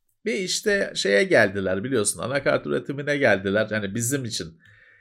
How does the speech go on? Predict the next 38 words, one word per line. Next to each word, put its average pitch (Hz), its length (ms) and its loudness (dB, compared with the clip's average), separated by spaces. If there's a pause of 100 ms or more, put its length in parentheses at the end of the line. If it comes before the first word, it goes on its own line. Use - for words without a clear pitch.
(120)
kullanıcılar 135 680 4
için 135 220 0
anakart 120 500 0
işine 143 300 0
geldiler. 101 460 2
lan 120 360 0
Party 110 320 -2
serisi 101 480 -2
falan 113 360 0
filan 113 340 -2
büyük 180 260 -4
sükse - 340 -4
elde 95 260 2
ettiler. 90 520 -4 (1500)
Ee, 98 200 0 (200)
ama 302 240 4
o 311 180 4
dönem 302 360 2
bitti. - 560 -2 (840)
D 277 280 4
F 349 200 4
I 339 40 2
şeye 330 260 2
gelmiş. 127 440 2
Yine 285 140 2
hani 233 280 0
kendi 247 340 2
eski 233 400 2
işine, 180 280 0
yine 180 140 0
makineler 190 540 2
için 165 260 -4
endüstriyel 175 640 0
anakartlar 160 600 0
falan 160 240 2
o 254 140 2
işe 233 240 2
dönmüş. 156 640 0